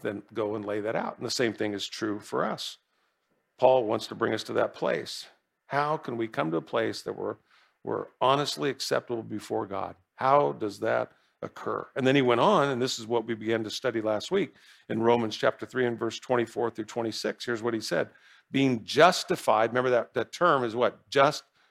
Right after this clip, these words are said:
just as if I'd never sinned, right? That's what he's saying there. "Just as if we'd never sinned, freely," freely. What does the word freely mean? It's free. It's a gift. What can you do with a gift? There's two things you can do with the gift. You can receive the gift,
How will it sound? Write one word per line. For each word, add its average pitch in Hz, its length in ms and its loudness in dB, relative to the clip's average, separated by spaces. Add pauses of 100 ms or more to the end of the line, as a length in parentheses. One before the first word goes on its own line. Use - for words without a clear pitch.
(120)
just 151 320 4
as 135 160 0
if 131 140 2
I'd 123 220 0
never 120 260 2
sinned, 123 580 2
right? 113 300 2
That's 127 200 0
what 127 120 -2
he's 113 180 -4
saying 147 240 2
there. 117 200 0 (340)
"Just 139 260 2
as 120 100 -4
if 135 120 0
we'd 131 100 -4
never 123 220 2
sinned, 131 280 -2
freely," 180 600 2
freely. 180 600 4 (340)
What 117 100 0
does 165 160 8
the 147 60 4
word 160 200 6
freely 165 440 6
mean? 127 340 0 (500)
It's 113 160 -4
free. 185 300 6
It's 120 160 0
a 135 40 2
gift. 131 380 2
What 175 160 8
can 226 140 0
you 226 100 2
do 208 160 6
with 196 140 8
a 170 60 2
gift? 135 520 -2 (380)
There's 123 160 0
two 208 180 4
things 160 340 6
you 139 80 2
can 135 120 0
do 139 100 2
with 139 100 0
the 139 60 -2
gift. 123 280 -2
You 135 100 4
can 131 200 2
receive 196 680 0
the 208 100 10
gift, 208 400 6